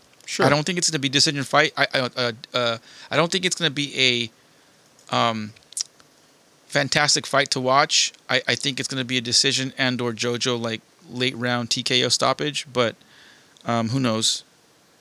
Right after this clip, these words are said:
Speaker 2: I just
Speaker 1: Uh,
Speaker 2: think JoJo's sacrificing too much to, to,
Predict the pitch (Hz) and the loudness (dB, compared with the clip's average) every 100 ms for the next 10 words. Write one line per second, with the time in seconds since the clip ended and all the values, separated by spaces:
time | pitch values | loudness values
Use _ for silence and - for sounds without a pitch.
0 | _ _ 139 311 - 170 156 151 139 143 | _ _ 4 6 6 4 2 2 4 4
1 | - 143 135 131 117 120 120 120 - - | 4 4 2 2 2 0 -2 0 0 0
2 | 117 101 123 117 113 | 0 0 0 2 0